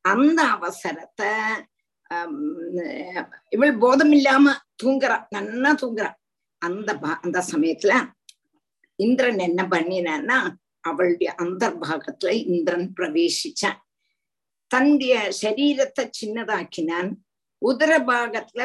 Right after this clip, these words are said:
பிரவேசிக்கத்தக்கதான யோ-, யோக சாமர்த்தியம் இந்திரனுக்கு உண்டு. யோக சித்திகள்லாம் உண்டு. அனிமா, கரிமா, இந்த மாதிரி உள்ளதான யோக சித்திகள்லாம் உண்டு. அவன் அதை உபயோகிச்சு அவளுடைய அந்தர்பாகத்துல போய்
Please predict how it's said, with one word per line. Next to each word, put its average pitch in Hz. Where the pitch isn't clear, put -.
பிரவேசிக்கத்தக்கதான 208
யோ-, 208
யோக 233
சாமர்த்தியம் 214
இந்திரனுக்கு 277
உண்டு. 165
யோக 277
சித்திகள்லாம் 220
உண்டு. 175
அனிமா, 208
கரிமா, 190
இந்த 262
மாதிரி 262
உள்ளதான 240
யோக 220
சித்திகள்லாம் 202
உண்டு. 156
அவன் 302
அதை 262
உபயோகிச்சு 202
அவளுடைய 196
அந்தர்பாகத்துல 170
போய் 180